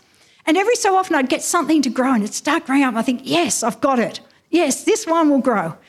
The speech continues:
And then after a short while, it doesn't. It just dies. It just dies off 'cause there just wasn't enough soil to actually, for the plant to get a good root system going to actually prosper.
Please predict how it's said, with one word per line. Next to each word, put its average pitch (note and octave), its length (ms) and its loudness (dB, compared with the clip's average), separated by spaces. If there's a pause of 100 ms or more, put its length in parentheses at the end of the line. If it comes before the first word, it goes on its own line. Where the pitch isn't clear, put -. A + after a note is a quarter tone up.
(220)
And C#4+ 220 2
then D#4+ 240 2
after A#3 380 -2
a - 20 2
short - 380 -2
while, B3+ 560 0
it A3+ 120 -2
doesn't. F#3+ 380 -4 (320)
It A3 120 -4
just - 340 -6
dies. D#3+ 500 -4
It C4 60 -6
just A#3+ 240 -2
dies G#3+ 280 0
off G3 240 -2
'cause B3+ 180 -2
there C#4 80 0
just D4+ 260 -4
wasn't D4 360 0
enough A3+ 320 -2 (220)
soil C#4 520 0
to A#3 120 -4
actually, B3+ 320 -2
for B3+ 140 -8
the A#3+ 80 -2
plant B3 420 -2
to A3+ 220 -2 (400)
get C#4+ 160 2
a B3+ 60 2
good B3+ 260 0
root C4 340 0
system A3 540 -2
going A#3 400 0
to G#3+ 160 -4
actually A3+ 260 -4
prosper. A#3 560 -6